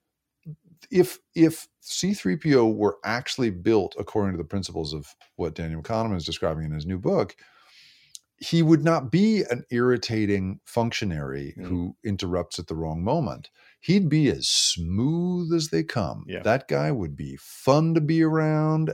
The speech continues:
Speaker 1: and make you feel good about yourself and would be tricking Han Solo into making the right choice
Speaker 2: <laughs>
Speaker 1: rather than being the sort of irritating mathematician in the background. Um, R two D two, if you built him to be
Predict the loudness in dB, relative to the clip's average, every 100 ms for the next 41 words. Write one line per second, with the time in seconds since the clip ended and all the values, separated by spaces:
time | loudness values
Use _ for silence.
0 | -6 -8 -8 -10 -14 -10 -4 -2 -2 -6
1 | -2 0 0 2 2 0 -2 0 2 2
2 | 2 -2 -10 -6 -4 -4 -8 -20 _ -2
3 | -2 -4 -2 -6 0 0 0 -2 -2 -4
4 | -8 -14 -8 -6 -6 -4 -4 -4 -6 -8
5 | -8 -6 -6 -6 -8 -8 -10 -10 -10 -10
6 | -10 -8 -8 -4 -6 -6 -16 -20 -14 -2
7 | 2 4 4 0 -4 -2 -2 -2 -4 -8
8 | -8 -8 -10 -6 -4 -2 -2 -4 -4 -6
9 | -8 -8 -8 -8 -8 -8 -8 -6 -8 -2
10 | -2 -2 -8 -10 _ -20 _ _ _ -2
11 | 0 0 -6 _ _ _ 2 2 0 0
12 | 0 4 4 4 -2 -4 0 2 2 -2
13 | 0 0 0 -2 -2 0 0 -4